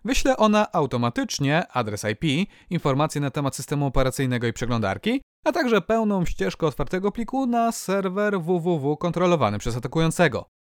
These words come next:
A bazując na tych danych, można łatwo określić, kto otworzył dany plik. Wszak standardowo dokumenty zapisywane są do katalogu pobrane,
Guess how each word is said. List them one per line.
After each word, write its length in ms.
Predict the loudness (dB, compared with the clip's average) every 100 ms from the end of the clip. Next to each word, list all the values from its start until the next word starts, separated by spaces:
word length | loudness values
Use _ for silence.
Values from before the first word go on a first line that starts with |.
| -2
A 100 | 2
bazując 480 | 2 4 2 0
na 140 | -2 -4
tych 220 | -2 -2
danych, 360 | 0 0 0 -2 _ -4
można 340 | -2 0 2
łatwo 400 | 4 4 4 2
określić, 680 | 0 0 -4 -4 -4 -6 -6
kto 280 | -12 -4 -2
otworzył 340 | 0 0 2
dany 200 | 2 2
plik. 320 | 2 0 -2 -8 _ _
Wszak 260 | 0 0 0
standardowo 640 | 0 4 4 6 4 4
dokumenty 540 | 0 -2 -2 0 0
zapisywane 600 | -2 -2 -4 -4 -2 -2 -2
są 280 | 0 0
do 100 | 0
katalogu 380 | 0 0 0 0
pobrane, 460 | 2 6 6 6